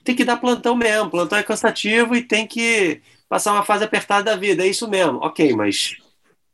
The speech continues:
é, no meu caso eu tô sofrendo, não sei se mais ou outro, eu tô sentindo o peso emocional disso aqui.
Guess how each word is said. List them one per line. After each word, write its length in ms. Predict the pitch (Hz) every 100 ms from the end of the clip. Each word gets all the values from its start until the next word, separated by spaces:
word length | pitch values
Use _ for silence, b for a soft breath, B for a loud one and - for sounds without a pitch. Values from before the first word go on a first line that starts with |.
| _
é, 200 | 120 123
no 200 | 110 113
meu 180 | 117 196
caso 340 | - 160 202
eu 60 | 240
tô 440 | - 180 202 - _ _ _ _ _ _ -
sofrendo, 640 | - 170 156 160 190 208
não 140 | 147
sei 140 | - 143
se 120 | 185
mais 380 | 165 135 185 165
ou 180 | 151 120
outro, 400 | 127 110 - -
eu 40 |
tô 100 | 147
sentindo 560 | 139 196 151 185 202 151 143
o 100 | 123
peso 320 | 135 135 117
emocional 540 | 117 120 127 117 113 107
disso 100 | 113
aqui. 320 | - 104